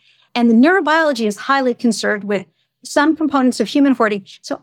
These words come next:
all of a sudden, I think there's an opportunity to, number one, understand the science better, the ecological context in which hoarding may occur. And by the way, what environmental ecological factors could trigger it in vulnerable humans.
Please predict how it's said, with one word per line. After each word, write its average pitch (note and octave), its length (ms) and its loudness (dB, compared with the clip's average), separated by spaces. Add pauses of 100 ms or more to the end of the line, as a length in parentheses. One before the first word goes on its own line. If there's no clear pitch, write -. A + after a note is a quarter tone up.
all C#4 220 2
of E4 80 -4
a D#4+ 60 -8
sudden, A#3+ 600 -2
I B3 80 0
think D#4+ 160 2
there's C4 160 0
an A#3+ 60 0
opportunity A#3+ 600 0
to, G3+ 440 -2
number G3+ 220 -2
one, A3+ 180 0
understand G3 420 -4
the - 60 -12
science D#4+ 320 0
better, G#3 440 -6 (120)
the G3 280 -4 (120)
ecological G#3+ 720 -2
context A#3 640 -4
in G#3 120 -4
which G3+ 300 -6 (180)
hoarding A3 500 -2
may G#3 180 0
occur. C4+ 280 -2 (320)
And A#3 180 -2
by A#3+ 120 0
the B3 100 -4
way, D4+ 300 -2 (280)
what B3+ 380 -2 (600)
environmental A3+ 640 0
ecological G#3 520 -4
factors G#3 360 -4
could G#3 200 -8
trigger B3 380 -2
it A3+ 180 -2
in G3+ 280 -2
vulnerable G3 540 -2
humans. C#4 480 0